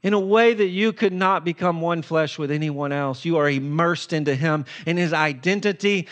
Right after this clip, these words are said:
becomes your identity. You are counted righteous, and you are counted redeemed, and you are counted forgiven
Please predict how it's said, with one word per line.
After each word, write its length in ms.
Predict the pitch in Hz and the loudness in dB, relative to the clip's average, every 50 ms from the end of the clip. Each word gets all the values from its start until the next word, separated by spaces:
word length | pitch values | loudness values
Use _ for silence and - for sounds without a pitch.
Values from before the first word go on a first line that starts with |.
| - - | -6 -2
becomes 540 | - 165 170 - - 180 180 175 160 127 143 | 0 0 0 0 0 0 0 0 -2 -2 0
your 240 | 156 165 165 160 156 | 2 4 4 4 4
identity. 840 | 143 147 139 120 135 147 143 127 - 135 120 - 139 131 123 110 - - - - | 2 0 0 -2 -2 -4 -4 -4 -4 -8 -6 -4 -4 -4 -2 -4 -6 -12 -10 -4
You 220 | 165 180 202 208 | 0 2 6 6
are 100 | 202 190 | 6 6
counted 400 | 180 - - 196 185 180 170 143 | 4 2 0 2 2 2 0 -2
righteous, 760 | 120 143 160 170 180 196 214 208 - - - 185 165 - - - - - 160 | -2 0 2 4 4 4 4 2 0 0 0 0 0 -2 -6 -14 -10 -4 -2
and 140 | 185 185 190 | 0 2 4
you 120 | 196 196 | 4 4
are 100 | 180 170 | 4 2
counted 420 | - - 190 185 190 190 180 165 - - - - _ - | 0 0 0 2 2 2 0 -2 -4 -8 -20 -20 _ -2
redeemed, 800 | 156 175 160 139 143 143 190 214 220 226 220 214 202 190 180 170 | 0 0 0 0 0 2 2 4 4 4 2 2 0 0 0 0
and 160 | 175 170 180 | 0 0 2
you 140 | 190 202 202 | 4 4 4
are 100 | 180 160 | 4 2
counted 440 | - - 202 202 196 180 156 147 | 0 0 0 0 0 0 -2 -4
forgiven 680 | - - 175 147 127 120 196 214 220 185 202 202 180 147 | -4 -4 -4 -4 0 2 2 2 4 4 0 0 0 -2